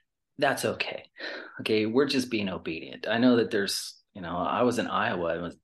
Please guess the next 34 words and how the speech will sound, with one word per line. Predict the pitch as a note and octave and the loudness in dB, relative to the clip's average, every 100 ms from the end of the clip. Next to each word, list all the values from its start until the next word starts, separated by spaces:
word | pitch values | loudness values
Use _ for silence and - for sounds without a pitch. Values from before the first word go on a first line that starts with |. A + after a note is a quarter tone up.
| _ | _
difficult | - B2 B2 F2+ - E2 D2+ - - - F#2 | -2 -2 -2 -6 -4 -4 -4 -8 -12 -14 -12
to | - - G2+ F2+ F2 - - - - _ | -6 -2 -2 -2 -6 -12 -20 -20 -20 _
give | - A#2+ | 2 4
a | G#2+ | 4
word | G2 G#2 | 2 0
of | F2 | 0
knowledge, | F#2+ F#2 F#2 F2+ - | 0 0 0 0 -4
a, | F#2 E2+ - | -4 -8 -10
a | F2+ | -4
word | G2 F#2+ | -2 0
of | F#2 - _ _ _ _ _ _ | -2 -6 _ _ _ _ _ _
encouragement, | A2+ G#2 - G#2+ G2+ G2 F#2 | -6 -4 0 2 2 0 -2
of | F2+ | -4
comfort | - G2 F2 F#2+ F2+ - - - - _ _ | -4 -4 -2 -2 -2 -6 -20 -20 -20 _ _
to | - C3 A#2 - | -2 2 2 4
a | F2+ | 2
waitress. | F2 C3 - F2 - - - - | 2 0 0 -4 -6 -10 -14 -8
Man, | F2 G2 | -4 0
it | B2 | 0
was | D3+ - - | 0 -4 -10
very | E2+ E2+ A#2+ E3+ | -12 -2 2 2
difficult. | - D#2+ - - D#2 D#2+ - | 0 -4 -6 -8 -6 -6 -8
And, | G2+ F2 E2+ E2+ E2+ - _ - | -8 -6 -6 -6 -8 -10 _ -4
you | C#3+ | -2
know, | E2+ G2+ | -2 -4
they | G#2+ A#2 | -2 -2
just | A#2+ - | -2 0
need | B2 | 2
a | C3 | 2
little | F#2+ C#3+ C3 B2+ | 4 4 6 4
more | A#2 A2+ G#2+ G#2 - _ - _ - | 4 2 0 -2 -8 _ -20 _ -6
revival | F#2 F2+ D#2+ D#2+ - | -4 0 0 0 -4
there. | E2 A1+ | -4 -6
Amen. | G2 G#2 A2+ B2+ - | -6 -2 0 0 -2